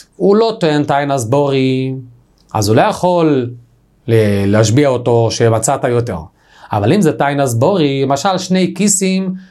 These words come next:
שלא אמורים להתנתק זה מזה, או שני שוורים כשהוא אומר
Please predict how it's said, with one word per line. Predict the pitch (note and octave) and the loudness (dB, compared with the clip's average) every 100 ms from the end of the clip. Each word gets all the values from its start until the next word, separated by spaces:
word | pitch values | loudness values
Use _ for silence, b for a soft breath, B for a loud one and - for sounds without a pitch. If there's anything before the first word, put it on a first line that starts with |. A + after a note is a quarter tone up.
| B | B
שלא | - G3 F#3 | -2 0 2
אמורים | D3+ C#3+ C#3+ | 2 2 0
להתנתק | C#3+ C#3 E3+ F3+ | 0 -2 0 0
זה | C3 D3 | 0 0
מזה, | C#3 C3 F#3+ F3 D3 C#3+ C#3 C#3 B B B | 0 0 0 2 0 -2 -6 -10 B B B
או | F#3 F#3+ | -2 0
שני | E3+ C#3+ | 0 0
שוורים | - D3 F3+ F#3 F#3 | 0 0 2 2 0
כשהוא | - C#3+ C3 | 0 0 2
אומר | C#3+ F#3 F3+ F#3 | 0 0 0 0